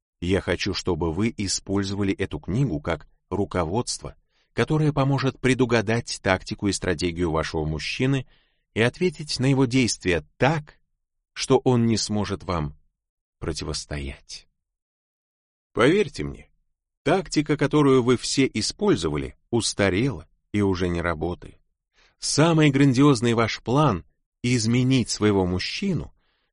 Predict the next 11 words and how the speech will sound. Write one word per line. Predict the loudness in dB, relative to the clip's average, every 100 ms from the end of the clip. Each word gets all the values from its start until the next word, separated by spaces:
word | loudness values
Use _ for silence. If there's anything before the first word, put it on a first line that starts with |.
| 0
на | 2
самом | 4 2 2 4 4
деле | 6 8
является | 8 6 6 4 2
наихудшим | 4 2 0 -6 -2 0 0
планом — | 2 2 4 2 0 -8 _
и | 4
непременно | 4 4 2 2 2 0 0 0
потерпит | 0 -4 -2 -4 -4 -6 -6
крушение. | -8 -6 -4 -2 -2 -6 -18 _ _ _ _ _ _
Почему? | -6 -4 -2 -4 -6